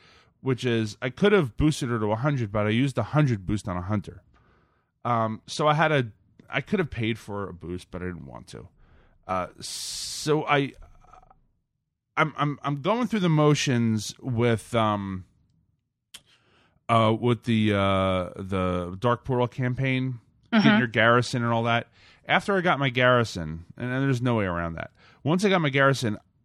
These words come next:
Speaker 1: I started doing quests, and I had completely forgotten that getting those chests, uh, the, the, the hidden things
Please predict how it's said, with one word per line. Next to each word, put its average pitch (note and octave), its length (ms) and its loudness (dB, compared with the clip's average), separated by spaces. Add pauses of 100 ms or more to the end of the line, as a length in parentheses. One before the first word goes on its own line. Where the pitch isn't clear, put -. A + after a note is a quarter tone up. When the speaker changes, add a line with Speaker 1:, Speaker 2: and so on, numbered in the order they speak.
(180)
Speaker 1:
I - 60 -2
started D#3+ 260 0
doing C3+ 200 2
quests, D3 400 0
and B2 100 -2
I C#3 100 2
had C#3 140 -2
completely D3 380 -8
forgotten B2 480 -4
that G#2 260 -2 (580)
getting E3+ 280 0
those B2+ 500 0 (320)
chests, D3 460 0
uh, A2 180 -2
the, G#2+ 340 -6
the, G2 300 -2
the F#2 260 -2
hidden C3 340 -2
things D#3+ 560 -6